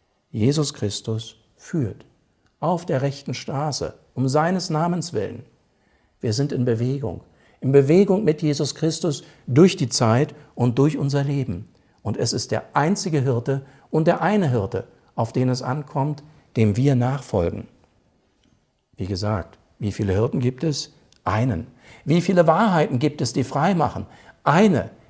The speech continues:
Immer wieder nur eine. Wie viele Unterschiede gibt es denn überhaupt zwischen den Menschen? Zum Beispiel zwischen Griechen und Heiden.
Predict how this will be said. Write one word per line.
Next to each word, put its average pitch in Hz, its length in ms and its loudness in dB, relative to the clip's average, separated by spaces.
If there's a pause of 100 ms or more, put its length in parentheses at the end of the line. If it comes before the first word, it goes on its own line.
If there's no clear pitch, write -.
(140)
Immer 208 260 6
wieder 139 360 2 (380)
nur 131 380 8
eine. 135 400 2 (1800)
Wie 160 180 8
viele 131 480 4 (560)
Unterschiede 143 760 4 (420)
gibt 208 240 2
es - 100 -6
denn - 140 -2
überhaupt 120 380 2
zwischen 123 260 -2
den 117 140 2
Menschen? 139 460 -2 (280)
Zum 127 180 0
Beispiel 139 580 4
zwischen 107 360 -2
Griechen 170 460 2
und 113 180 2
Heiden. 147 380 4